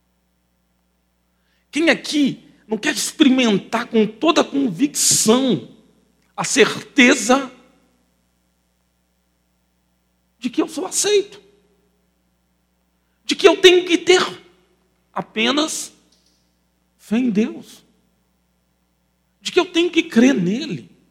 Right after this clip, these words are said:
De que eu não tenho que comprar nenhuma daquelas cartas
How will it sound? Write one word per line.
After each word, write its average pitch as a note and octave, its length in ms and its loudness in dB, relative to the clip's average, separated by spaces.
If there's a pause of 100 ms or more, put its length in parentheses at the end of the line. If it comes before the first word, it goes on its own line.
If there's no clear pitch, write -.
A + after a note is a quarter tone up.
(1800)
De A3 100 -6
que D#4 100 4
eu D#4 40 10
não D4+ 160 2
tenho C4+ 200 2
que C4 120 -10
comprar A3 360 4
nenhuma G#3+ 320 -2
daquelas F#3+ 500 0
cartas - 1000 -6